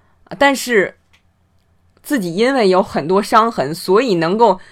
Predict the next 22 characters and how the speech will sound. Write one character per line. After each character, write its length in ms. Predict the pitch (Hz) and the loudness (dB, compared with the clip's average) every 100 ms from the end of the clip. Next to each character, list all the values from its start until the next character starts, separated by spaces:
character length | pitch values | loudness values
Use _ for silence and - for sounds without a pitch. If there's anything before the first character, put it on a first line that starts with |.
| - | -16
领 340 | - 208 175 180 | -4 0 0 0
会 200 | 254 311 | 2 4
到 160 | 233 | 4
片 200 | 170 196 | 4 0
子 100 | 196 | 0
里 120 | 165 160 | 0 -4
很 160 | 165 | -6
多 100 | 151 | -6
东 220 | 156 160 | -4 -6
西， 100 | 156 | -6
还 160 | 156 156 | -6 -6
是 80 | 160 | -4
让 120 | 147 | -2
我 80 | 147 | -2
很 180 | 160 123 | -4 -8
感 220 | 92 139 | -10 -10
慨 200 | 135 - | -12 -14
的。 120 | - _ _ _ _ _ _ _ _ _ _ _ _ _ _ _ _ _ | -18 _ _ _ _ _ _ _ _ _ _ _ _ _ _ _ _ _
以 120 | 226 190 | -6 -4
前 180 | 190 | -2
看 240 | 208 269 240 | 0 0 0
的 200 | 175 | -2